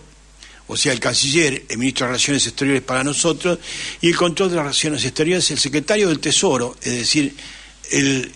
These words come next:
el ministro del control fi-, bancario y financiero, o sea, el ministro de Economía y económico monetario, y el secretario de Justicia, es decir, el control del ejercicio de la justicia, del derecho y las leyes.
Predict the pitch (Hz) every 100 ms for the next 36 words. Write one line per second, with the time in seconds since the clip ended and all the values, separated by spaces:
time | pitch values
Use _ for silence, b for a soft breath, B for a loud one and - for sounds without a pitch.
0 | - - - - 123 113 - - - 135
1 | 170 202 - 127 120 123 123 151 147 -
2 | - 123 123 135 151 143 123 120 131 214
3 | 156 - 127 151 156 139 127 131 175 151
4 | 139 - - - B B B B B B
5 | B B 135 139 165 131 131 151 143 120
6 | 127 131 208 156 156 160 B B 180 196
7 | 190 190 226 208 - 156 - 202 - 120
8 | 135 - 160 143 151 147 208 214 196 160
9 | 139 - 151 156 139 131 139 - 208 -
10 | 190 170 135 127 147 170 - 139 104 95
11 | 82 80 -